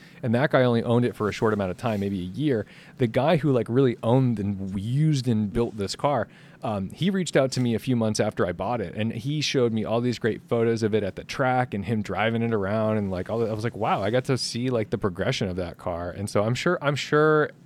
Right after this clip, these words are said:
you know, give it a little time, reach out to him. I mean, it's not like you have to put him on blast, but, like, I'm sure he'd love to, if he put this many miles on this thing, I guarantee he will spend an hour on the phone telling you what it was like.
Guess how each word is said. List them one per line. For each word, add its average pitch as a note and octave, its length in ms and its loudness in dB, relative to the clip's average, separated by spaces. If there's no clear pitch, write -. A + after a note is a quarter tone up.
you C3+ 120 -2
know, G#2+ 100 -2
give F3 160 2
it F3 80 2
a F3 40 6
little D#3+ 180 2
time, A2+ 560 0
reach C#3+ 240 0
out G2+ 180 0
to G2+ 160 -2
him. G2 140 -2
I F#2+ 40 -4
mean, G2 200 -4
it's B2+ 180 -8
not C3+ 160 0
like C3+ 140 -2
you B2+ 60 0
have G#2+ 80 -2
to A2 80 0
put B2+ 180 2
him A2+ 100 0
on F#2+ 100 2
blast, G2 540 -2
but, G#2 160 -4
like, F#2+ 320 -4
I'm A#2+ 100 -6
sure C3+ 200 0
he'd G#2+ 180 -2
love F#2+ 220 -2
to, - 260 -10
if C3+ 140 -2
he C3+ 100 -2
put G#3+ 220 0
this G#3 160 -4
many F#3 160 2
miles A#2 380 2
on A#2+ 120 0
this A#2+ 140 -2
thing, B2 240 -2
I A2 100 -10
guarantee A#2 920 -2
he - 160 -2
will G2 140 -4
spend G#2+ 260 0
an G#2 100 0
hour G#2+ 320 2
on B2 60 2
the B2 80 -2
phone F#2 400 -4
telling G2 340 -2
you F#2+ 120 -2
what F2+ 160 -4
it - 100 -8
was F#2 160 -8
like. - 240 -16